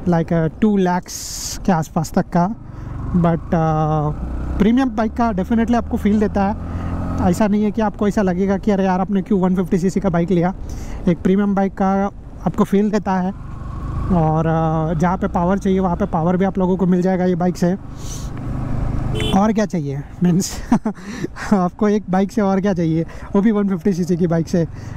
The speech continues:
अच्छा mileage, अच्छा look, अच्छा performance, like, किसी को impress करना हो तो that's really, really good। And जो ये बाइक से आप लोगों को मिल जाएगा, आ, एक छोटा सा और चीज़ कि पीछे जो पिलियन वाला सीट है, वो छोटा है।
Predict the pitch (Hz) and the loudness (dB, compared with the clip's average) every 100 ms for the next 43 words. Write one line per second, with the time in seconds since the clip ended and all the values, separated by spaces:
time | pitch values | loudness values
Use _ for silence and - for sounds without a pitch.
0 | - 175 180 185 233 214 220 196 - 185 | -2 0 2 2 2 2 2 0 -4 -2
1 | 175 180 247 233 233 - 294 - - 190 | 0 2 4 2 0 -4 -12 -8 -2 0
2 | 202 - 170 226 233 220 220 208 - - | 0 0 -2 0 2 2 0 -2 -6 -10
3 | - - 175 165 185 185 185 170 233 262 | -8 -2 0 2 2 2 2 2 2 2
4 | 247 226 226 208 202 214 220 - - - | 0 0 0 0 0 0 0 -6 -12 -12
5 | - 285 247 294 294 302 285 254 277 269 | -2 0 2 2 4 4 2 4 2 2
6 | 262 247 262 262 240 254 233 208 226 254 | 2 2 2 2 2 2 0 0 0 0
7 | 233 226 226 240 208 208 220 208 233 254 | 0 0 0 2 2 4 2 2 0 -2
8 | - - - - 185 185 190 196 208 240 | -8 -8 -6 0 2 4 2 0 2 0
9 | - - - 240 240 254 240 240 254 262 | 0 -6 -2 0 2 2 0 0 2 0
10 | - - 233 - 208 - 226 220 220 214 | 0 0 0 0 0 2 2 2 2 0
11 | 180 - - - - - - - - - | -2 -6 -6 -6 -6 -4 -2 -2 -2 -2
12 | - - 185 202 226 214 214 - 202 180 | 0 2 2 2 2 0 0 0 0 2
13 | 175 185 - - - - - - - 175 | 0 -2 -4 -4 -4 -4 -2 -2 2 2
14 | 180 190 - 185 170 202 180 175 | 2 0 -2 0 2 2 0 -2